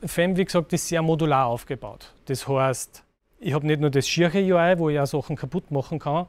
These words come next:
sondern es gibt einfach ein zweites U I, das nennt sich Tablet U I. Da kann ich mit, mit, mit H T L, H T M L fünf, mit, mit H T M L Tags und mit einem sehr schönen Style-Sheet, wie ich jetzt einmal sag,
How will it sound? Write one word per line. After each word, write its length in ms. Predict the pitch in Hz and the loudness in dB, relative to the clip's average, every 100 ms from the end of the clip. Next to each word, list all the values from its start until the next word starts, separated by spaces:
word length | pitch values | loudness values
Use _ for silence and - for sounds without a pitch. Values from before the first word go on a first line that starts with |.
| - _ | -12 _
sondern 440 | - 156 151 165 160 | -4 0 2 2 0
es 120 | 143 | -2
gibt 280 | - 160 - | -2 -2 -2
einfach 260 | 139 143 | 0 0
ein 160 | 143 135 | -2 -4
zweites 460 | - 135 135 175 - | 0 -2 0 -4 0
U 100 | 180 | 2
I, 140 | 185 | 2
das 160 | 170 143 | 0 -4
nennt 160 | 131 | -4
sich 100 | 123 | -4
Tablet 400 | - 135 160 - | -4 -4 -4 -4
U 60 | 180 | -6
I. 280 | 165 170 190 _ _ _ _ _ _ | -2 -2 -4 _ _ _ _ _ _
Da 120 | 175 180 | 0 0
kann 300 | 165 170 180 | 2 4 4
ich 80 | |
mit, 400 | 175 151 143 - | 4 2 0 -6
mit, 340 | 151 135 127 - | -2 -2 -2 -4
mit 160 | 139 | -2
H 140 | 139 139 | 0 -2
T 140 | 143 | 0
L, 260 | 135 131 135 _ | -2 -2 -6 _
H 160 | 135 135 | -6 -6
T 140 | - | -4
M 100 | 131 | -6
L 100 | 123 | -6
fünf, 480 | - 170 175 175 - | -2 0 0 -2 -6
mit, 340 | 143 127 113 | -4 -4 -6
mit 160 | 135 127 | -8 -4
H 120 | 131 | -4
T 120 | 127 131 | -4 -4
M 60 | |
L 140 | 123 120 | -4 -4
Tags 540 | - 143 147 - 160 175 | -4 -2 -4 -6 -16 -14
und 400 | 151 131 127 - - | -8 -6 -8 -12 -14
mit 200 | 151 135 | -8 -6
einem 100 | 131 | -6
sehr 320 | - 139 135 - | -2 -2 -2 -4
schönen 300 | 160 143 131 | -4 -2 -4
Style-Sheet, 480 | - 180 165 175 156 | -2 -2 -2 -4 -2
wie 100 | 156 | 0
ich 60 | |
jetzt 220 | 147 - | 0 -2
einmal 200 | 151 143 | -4 -4
sag, 260 | 135 135 - | -4 -8 -8